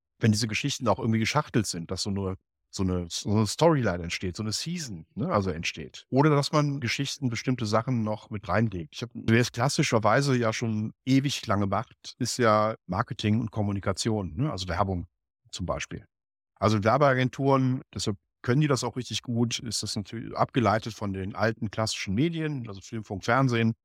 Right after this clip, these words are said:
ist ja dann auch Werbeclips, äh, und bestimmte Geschichten, die im Grunde genommen eigentlich dafür sorgen sollen, dass ein Produkt in einem guten Licht dargestellt wird, ne?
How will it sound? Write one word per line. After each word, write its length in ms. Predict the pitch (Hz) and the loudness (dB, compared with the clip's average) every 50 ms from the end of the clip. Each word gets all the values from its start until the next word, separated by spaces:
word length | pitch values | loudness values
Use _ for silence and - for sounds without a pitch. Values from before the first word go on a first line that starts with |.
| _ _ _ _ _ _ _ _ _ - | _ _ _ _ _ _ _ _ _ -4
ist 80 | - | 0
ja 80 | 107 95 | 2 2
dann 140 | 92 98 92 | 2 0 0
auch 260 | 92 107 110 - - - | 2 0 0 0 -2 -4
Werbeclips, 840 | 104 107 117 110 104 - - - 110 104 - - - - - - - - | -2 0 2 0 0 -2 0 -2 -2 -2 0 -2 -4 -4 -4 -8 -8 -8
äh, 60 | 104 | -8
und 400 | 98 98 - - - 120 131 _ _ _ _ _ | -8 -8 -10 -12 -14 -16 -16 _ _ _ _ _
bestimmte 380 | - - - 120 117 - - | -8 -2 0 0 0 0 -4
Geschichten, 580 | 110 104 - - 117 117 - - 139 123 117 117 - _ _ _ _ _ _ _ _ - | -10 -10 -6 -4 -4 -4 -4 -6 -4 -4 -4 -4 -6 _ _ _ _ _ _ _ _ -2
die 120 | 107 117 | 0 2
im 140 | 113 107 104 | 2 2 0
Grunde 280 | 107 120 120 123 123 | 0 0 0 0 2
genommen 580 | 120 120 110 110 110 110 113 110 110 110 127 - | 2 2 2 4 4 4 4 2 0 -4 -6 -6
eigentlich 440 | 92 98 101 101 - - - - 113 104 104 | -6 -6 -6 -6 -6 -8 -8 -10 -12 -8 -6
dafür 200 | 104 98 - 117 | -6 -4 -2 -2
sorgen 380 | 104 107 110 123 160 170 165 151 | 2 4 6 6 6 4 2 0
sollen, 300 | 143 139 131 131 127 123 | 0 0 -2 -2 -4 -6
dass 160 | 120 - - | -8 -8 -8
ein 80 | 95 - | -10 -8
Produkt 580 | - 117 113 139 185 _ - - - - - - | -6 -4 -2 -2 -2 _ -4 -8 -8 -8 -6 -4
in 60 | 107 | -6
einem 80 | 104 98 | -6 -4
guten 260 | - 123 - - 104 | -4 -8 -4 -2 -2
Licht 200 | 98 95 - - | -2 -2 -2 -2
dargestellt 520 | 92 80 85 82 - - 85 76 73 _ - | -2 -2 -2 -4 -6 -6 -6 -8 -8 _ -16
wird, 200 | 78 - _ - | -20 -20 _ -6
ne? 100 | 127 | -6